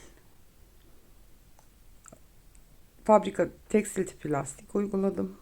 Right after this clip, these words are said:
Başlangıcını bu şekilde yaptım. Daha önceki videolarda göstermiştim. Şöyle kabartmalı, ajurlu bir model. Arka yüzümüz de bu şekilde.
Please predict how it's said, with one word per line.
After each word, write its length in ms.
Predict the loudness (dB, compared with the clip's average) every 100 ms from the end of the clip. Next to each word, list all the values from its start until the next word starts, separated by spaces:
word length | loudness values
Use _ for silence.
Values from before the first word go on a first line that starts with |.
| 0
Başlangıcını 1000 | 0 0 -2 -2 -2 -8 -4 -2 -2 -4 -10 -20 -20
bu 60 | -14
şekilde 500 | -8 -8 -8 -8 -6
yaptım. 800 | -4 -6 -10 -4 2 2 0 -6 -20 -20 -20 -20 -20 -20 -20 -4
Daha 200 | 0 0
önceki 340 | 0 -4 -6
videolarda 540 | -8 0 4 4 4 2
göstermiştim. 1040 | 0 -2 -2 -2 0 -4 -8 -4 -2 -2 -4 -20 -20 -20 -20 -20 -20 -20 -20
Şöyle 680 | -14 -4 -4 -2 -2 -2 -4 -10 -20 -20 -20 -20 -20 -20 -20 -20 -20 -20 -10
kabartmalı, 760 | -8 -4 -6 -6 -4 -2 -2
ajurlu 520 | -4 -4 -2 -2 -2
bir 120 | -2 0
model. 480 | 2 0 -2 -4 -6 -16 -20 -20 -20 -20 -4
Arka 320 | 2 2 2 0
yüzümüz 500 | 0 -2 -2 -2 -6
de 120 | -6
bu 80 | -8
şekilde. 680 | -8 -10 -8 -6 -4 -6